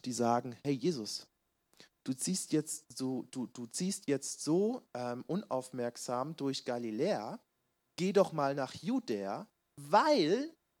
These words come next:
in Jerusalem oder in ganz Israel wird doch jetzt auch dieses Laubhüttenfest gefeiert. Und in Jerusalem sind so viele Pilger.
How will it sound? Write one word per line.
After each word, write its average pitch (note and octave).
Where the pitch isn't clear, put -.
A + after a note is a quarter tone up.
in G3
Jerusalem G3
oder F3
in F3
ganz G#3
Israel C#3+
wird F3
doch F3
jetzt G#3+
auch D#3+
dieses D3
Laubhüttenfest C3
gefeiert. G#2+
Und D#3
in F#3+
Jerusalem G3
sind D#3+
so C4
viele G#3
Pilger. G3+